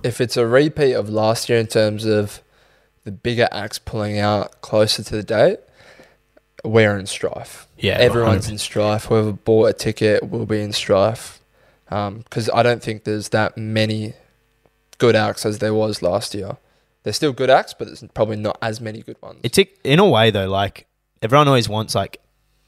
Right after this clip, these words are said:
Speaker 2: like, really good acts. Here's the thing, though. I think, like,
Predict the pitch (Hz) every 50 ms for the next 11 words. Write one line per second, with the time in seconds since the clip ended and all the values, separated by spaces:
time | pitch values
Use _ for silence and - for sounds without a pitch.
0 | _ _ _ - - 95 - - - 104 104 101 101 101 - 104 104 - - _
1 | - 98 104 - - - - - - - _ _ _ _ _ - - 113 110 107
2 | 95 107 101 - - 104 101 101 113 139 196 220 - _ _ _ _ _ _ _
3 | _ - 107 117 127 - - 165 156 - 131 117 101 98